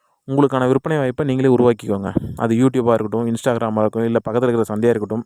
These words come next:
அங்க நேர்ல போங்க. போயிட்டு குஞ்சுகளை என்ன ரேட்டுக்கு விக்கலாம், இல்ல அந்த கறிக்கு கொடுத்தா என்ன ரேட்டுக்கு கொடுக்கலாம், இல்ல சேவல்களா விக்கும்போது என்ன ரேட்டுக்கு விக்கலாம்,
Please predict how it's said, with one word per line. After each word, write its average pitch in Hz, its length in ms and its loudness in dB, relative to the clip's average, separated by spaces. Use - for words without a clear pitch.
அங்க 113 180 -4
நேர்ல 127 220 4
போங்க. 123 240 -2
போயிட்டு 123 300 -2
குஞ்சுகளை 123 340 0
என்ன 117 160 2
ரேட்டுக்கு 110 300 -2
விக்கலாம், 107 380 -4
இல்ல 123 120 0
அந்த 117 120 2
கறிக்கு 127 260 0
கொடுத்தா 117 220 -6
என்ன 113 140 -2
ரேட்டுக்கு 107 240 -6
கொடுக்கலாம், 107 340 -4
இல்ல 113 180 -2
சேவல்களா 123 380 2
விக்கும்போது 113 320 -2
என்ன 113 140 2
ரேட்டுக்கு 107 260 -2
விக்கலாம், 104 320 -4